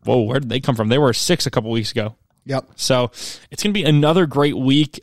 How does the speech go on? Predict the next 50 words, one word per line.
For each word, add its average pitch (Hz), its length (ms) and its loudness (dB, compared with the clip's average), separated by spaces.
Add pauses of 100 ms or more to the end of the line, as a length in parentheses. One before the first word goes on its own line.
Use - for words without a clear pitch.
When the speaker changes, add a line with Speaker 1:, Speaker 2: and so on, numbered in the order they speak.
Speaker 1:
Um, 127 680 2 (1160)
with 131 280 0
the, 131 280 4
with 135 220 0
the 127 180 2
wind 143 320 2
chills, 156 540 4
with 131 100 -2
the - 80 -4
snow, 151 640 2 (280)
I 120 40 -4
think 135 100 0
we 135 60 -2
could - 160 -4
see 180 100 0
a 147 80 4
low 120 280 2
scoring 135 440 0
week. 120 360 0
I - 40 -8
think 135 240 -4
that - 160 -6
could 127 160 2
hurt 123 240 0 (320)
whoever's 202 320 2
got 196 180 -4
the 185 80 -4
most, 165 400 0
um, 135 400 2 (520)
players 151 320 2
playing 143 340 2
in 131 160 2
this, 127 260 0
in 131 180 0
the 123 100 4
southern 135 320 0
part 135 280 0
of 117 260 -2
the, 120 340 0
of 117 180 -2
the 123 120 -4
U 120 200 2
S. 123 220 0
I 127 80 0
think 113 140 -4
it's 117 100 -6
probably 117 340 -2
gonna, 117 260 0 (840)
is 117 80 -6
gonna, 123 200 2